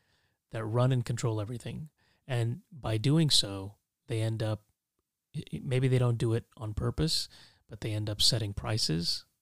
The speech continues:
together. They, you know, so if I, so let's take the example of, um, cell phone carriers, right? So there's three big cell phone carriers now.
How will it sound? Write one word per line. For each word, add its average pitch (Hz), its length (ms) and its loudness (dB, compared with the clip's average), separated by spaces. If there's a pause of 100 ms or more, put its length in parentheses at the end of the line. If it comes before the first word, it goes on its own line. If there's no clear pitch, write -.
(280)
together. 135 480 0 (580)
They, 110 260 0
you 113 180 -2
know, 107 120 0
so - 140 2
if 110 140 -2
I, 127 200 -2 (160)
so - 140 -2
let's 131 160 4
take 123 220 0
the 127 80 0
example 113 460 0
of, 107 200 -6
um, 104 260 -6 (120)
cell - 220 2
phone 107 200 -6
carriers, 104 480 -12 (720)
right? 107 160 -8
So - 100 -4
there's 107 180 -4
three 143 200 2
big 120 160 2
cell 117 160 2
phone 104 180 -10
carriers 101 440 -10
now. 98 200 -10